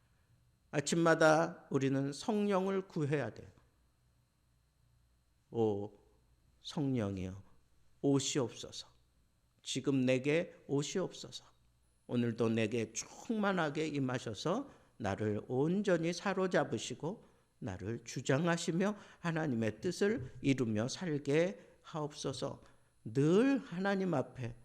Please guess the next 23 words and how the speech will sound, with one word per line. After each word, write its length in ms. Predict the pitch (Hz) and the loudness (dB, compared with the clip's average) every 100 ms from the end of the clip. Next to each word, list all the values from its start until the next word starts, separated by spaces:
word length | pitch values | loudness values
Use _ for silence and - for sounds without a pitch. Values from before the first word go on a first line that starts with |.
| - 123 | -18 -8
이렇게 360 | 120 - 120 | -8 -4 -4
구해야 800 | 135 - - 135 156 190 190 160 | -6 -10 -8 -6 -4 -4 -2 -4
돼요. 180 | 104 104 110 - _ _ _ _ _ _ - | -6 -16 -18 -20 _ _ _ _ _ _ -18
수동태라고 800 | - 202 208 208 196 175 170 160 | 2 4 4 4 6 6 6 4
하는 180 | 160 | 4
건 300 | 165 190 185 | 2 0 -2
받아야 520 | - 104 110 165 208 202 | -6 -2 4 6 6 6
되는 320 | 180 165 160 | 2 2 0
거니까 540 | 147 135 - 208 208 - - - | 0 0 0 0 -2 -6 -18 -14
늘 640 | 131 147 190 262 320 330 | -2 0 2 2 2 0
구하는 640 | - 160 165 165 170 170 | 0 6 8 8 6 2
생활을 680 | 175 262 214 190 170 165 160 | 0 0 2 2 2 0 -2
해야 200 | 196 185 | -2 -2
되는 280 | 143 113 101 | -2 -6 -8
거예요. 200 | 92 95 - _ _ _ _ - | -12 -18 -20 _ _ _ _ -10
예? 120 | 156 - | -10 -10
늘 340 | 190 143 - 196 | -10 -6 -6 -4
구하는 400 | 156 131 110 104 | -2 -2 -2 -6
생활. 340 | - 120 113 - _ _ _ _ _ _ _ _ _ _ _ _ _ _ _ _ _ _ _ _ _ _ _ _ _ - _ - | -10 -14 -16 -20 _ _ _ _ _ _ _ _ _ _ _ _ _ _ _ _ _ _ _ _ _ _ _ _ _ -20 _ -10
성경에 460 | - 156 143 135 143 | -2 0 2 0 0
그런 280 | 147 135 127 | 0 0 0
표현 380 | - 135 117 107 | 0 -2 -2 -6
있죠. 340 | - 151 | -8 -12